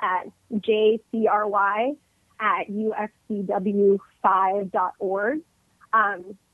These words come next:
also, my Instagram is Jessica Cry underscore U F C W. I need to up my social media game a little bit.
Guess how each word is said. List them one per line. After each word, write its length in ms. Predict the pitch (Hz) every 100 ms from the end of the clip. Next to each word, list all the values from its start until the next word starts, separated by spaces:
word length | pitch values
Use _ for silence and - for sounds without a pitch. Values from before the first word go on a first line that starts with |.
| _
also, 240 | 233 233 247
my 160 | 202 202
Instagram 540 | 208 - 226 226 214 -
is 320 | 196 196 196 - _ -
Jessica 400 | 220 - 240 208
Cry 460 | - 208 202 214 208
underscore 680 | 208 202 220 - 220 208 208
U 240 | 185 202
F 100 | 214 - -
C 100 | 185
W. 580 | 190 190 220 269 320 - _ _ _ _ _ - 240
I 100 | 247
need 160 | 277
to 160 | 302 233
up 140 | 233
my 220 | 233 214 214 -
social 240 | 220 - 233
media 320 | 220 208 208
game 240 | 190 202
a 60 | 202
little 220 | 202 196
bit. 200 | 185 190